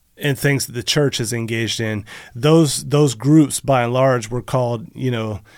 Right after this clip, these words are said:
Christian nationalists and, and, uh, you know, dominion theologians and that kind of thing. And they were basically shunned by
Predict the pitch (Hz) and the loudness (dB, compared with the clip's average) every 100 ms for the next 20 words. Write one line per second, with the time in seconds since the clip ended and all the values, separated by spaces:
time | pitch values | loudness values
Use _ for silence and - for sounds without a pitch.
0 | - - - - - - - 156 151 139 | -20 -20 -20 -18 -16 -4 0 0 2 2
1 | 123 117 127 120 104 - 113 110 110 123 | 2 0 -2 -4 -4 -4 -4 -6 -8 -8
2 | 113 110 110 - 120 107 104 101 - _ | -8 -8 -10 -8 -6 -4 -6 -8 -12 _
3 | - _ _ - 127 123 120 120 135 151 | -20 _ _ -10 -4 -2 -2 0 2 4
4 | 147 135 127 135 123 127 131 117 117 113 | 4 2 2 0 2 2 2 0 -4 -4
5 | 117 123 117 120 113 127 127 131 131 120 | -4 -4 -4 -6 -4 -4 0 0 0 -2
6 | 113 131 160 147 135 131 123 - - 151 | -2 2 2 2 -2 -2 -2 0 0 0
7 | 151 127 113 104 90 - 123 120 113 110 | 2 0 -2 -6 -12 -6 -2 -2 -2 -6